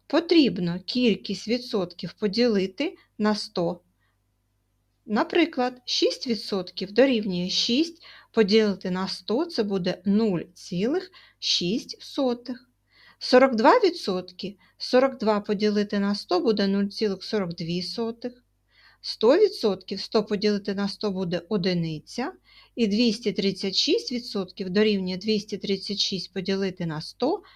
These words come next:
буде дві цілих тридцять шість сотих.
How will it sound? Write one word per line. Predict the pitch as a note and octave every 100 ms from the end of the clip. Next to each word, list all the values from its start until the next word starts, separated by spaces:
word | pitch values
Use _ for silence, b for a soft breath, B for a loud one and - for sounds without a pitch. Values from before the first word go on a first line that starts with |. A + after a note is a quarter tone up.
| b b -
буде | F#3 F#3+ F3+ E3+ B _
дві | F#3+ F3 F3+
цілих | - A#3 G#4 - -
тридцять | - G3 G3 F3 E3
шість | - G3 A#3 - -
сотих. | _ - E3 D3+ - D3+